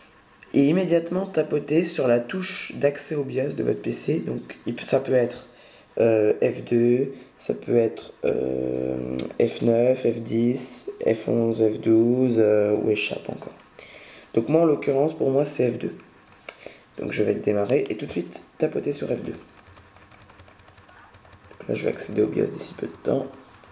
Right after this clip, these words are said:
Voilà. Voilà, donc là je suis sur le bios de mon P C. Ensuite,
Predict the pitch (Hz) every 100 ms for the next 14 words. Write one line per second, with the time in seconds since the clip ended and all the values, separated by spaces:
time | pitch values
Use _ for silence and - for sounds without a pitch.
0 | - - - - - - - - - -
1 | - 123 127 127 - - - - - -
2 | - - - - - - - - - -
3 | - - - - - - - 104 - -
4 | - 147 147 - 135 123 120 135 120 120
5 | 117 - - - - - - - - -
6 | - - 113 - - - -